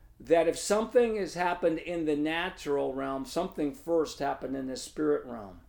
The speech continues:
They believe in the spiritual deposits. They believe in the laws of the spirit. They believe, you know, some would call it karma. <laughs> But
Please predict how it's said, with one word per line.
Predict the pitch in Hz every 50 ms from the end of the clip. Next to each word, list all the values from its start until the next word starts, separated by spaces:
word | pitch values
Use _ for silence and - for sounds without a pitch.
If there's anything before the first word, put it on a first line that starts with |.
| - - _ _ - - - - - - - - - -
They | 135 151 165
believe | 165 170 160 165 175 190 214 214 196
in | 180 156 139
the |
spiritual | 135 - - 156 160 156 147 143 - 147 139
deposits. | 135 131 - - 139 139 135 127 120 113 120 - -
They | - 151 156 160
believe | 156 165 160 165 170 175 196 214 214 185
in | 175 165
the | 156 151 143
laws | 147 147 147 147 143 139 139 123 135
of | 139 131
the | 131 135
spirit. | - - - - 139 131 127 120 107 - -
They | 160 170
believe, | 165 170 165 170 170 175 190 214 220 214 196 180 - - - - - - - - - -
you | - 175
know, | 175
some | 175 - - - 196 220 226 214
would | 196 180 180 -
call | - - 180 180 170 160
it | 151 139 - - - -
karma. | - - - 180 180 190 196 202 196 202 190 156 135 120 107 101 98 - - -
<laughs> | 165 151 143 - - 139 - - - 139 - - - 160 156 151 - - -
But | 139 147 202 202 196